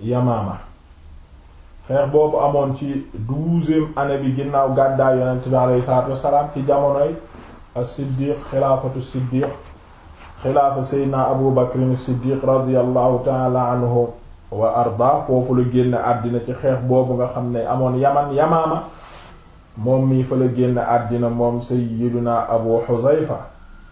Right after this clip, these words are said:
Naka noonu, noonu la moo kiiwam bi di Saalim, jour boobu ñoo bokk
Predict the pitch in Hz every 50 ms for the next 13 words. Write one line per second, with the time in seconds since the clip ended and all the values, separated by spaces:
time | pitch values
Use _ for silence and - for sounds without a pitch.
0 | - - - - - - - - - - - - - - 95 101 120 127 127 -
1 | - 135 135 135 151 151 156 170 180 190 240 349 349 - - - 101 107 113 117
2 | 120 120 123 117 117 117 120 - - - - - - 107 110 117 123 135 143 -
3 | - - - - - - - _ - - - - - - - - - - - -
4 | - - - - - - - - - - - - - - - - - - - -
5 | - 123 120 135 139 135 131 127 120 127 113 117 117 120 120 - 139 127 120 117
6 | 113 110 - 175 - - - - - - - - - - 113 110 120 127 127 123
7 | 117 113 113 110 110 113 113 117 117 113 113 113 113 113 -